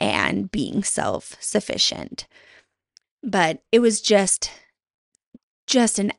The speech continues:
absolutely gorgeous, amazing experience walking through these canyons and seeing the power of Mother Nature and seeing the power of this planet. It's,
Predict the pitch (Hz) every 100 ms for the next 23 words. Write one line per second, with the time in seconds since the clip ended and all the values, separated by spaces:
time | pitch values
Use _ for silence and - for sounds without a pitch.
0 | - 202 214 - 208 185 175 - - 143
1 | - 190 - _ _ - 196 _ - 220
2 | 226 233 214 - - - - - - -
3 | _ _ _ _ _ - 190 196 202 220
4 | 233 220 202 175 143 170 190 180 _ _
5 | 208 - - 170 147 143 - - - 220
6 | 190 - 208 190 214 190 196 - - 107
7 | 139 180 196 - - - - 190 - -
8 | 226 233 226 208 190 - - - - 78
9 | 80 - - - - - 196 180 - 95
10 | - - - 202 190 196 - 175 185 -
11 | 196 - 196 - - _ - 190 185 196
12 | - 254 233 202 185 - 110 87 202 -
13 | 92 - - 92 101 113 - - _ _
14 | _ - 214 190 - -